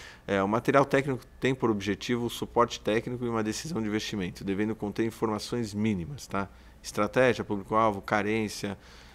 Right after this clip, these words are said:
é, emissor, tributação, riscos e outros, tá? Tem uma lista de itens obrigatórios. Ele lembra muito, é, o que a gente chama da lâmina aí, que você tem obrigatoriamente que ter todas as informações daquele produto, tá? Então, é, ele é f-,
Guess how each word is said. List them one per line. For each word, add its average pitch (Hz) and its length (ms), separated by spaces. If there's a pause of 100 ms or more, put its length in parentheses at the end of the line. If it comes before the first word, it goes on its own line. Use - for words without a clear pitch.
(140)
é, 98 360
emissor, 110 500
tributação, 104 800
riscos 104 640
e 107 60
outros, 95 500
tá? 95 180
Tem 110 160
uma 113 220
lista 117 420
de 98 140
itens 104 340
obrigatórios. 98 640
Ele 127 140
lembra 131 280
muito, 127 380 (400)
é, 104 260
o 98 60
que - 100
a 104 60
gente 104 160
chama 107 220
da 107 100
lâmina 101 540
aí, 90 120
que 98 80
você 92 220
tem 98 180
obrigatoriamente 101 560
que - 60
ter 104 80
todas 107 240
as 101 80
informações 98 520
daquele 98 300
produto, 98 540
tá? 92 180 (460)
Então, 110 400
é, 101 200 (180)
ele 110 240
é 120 80
f-, - 200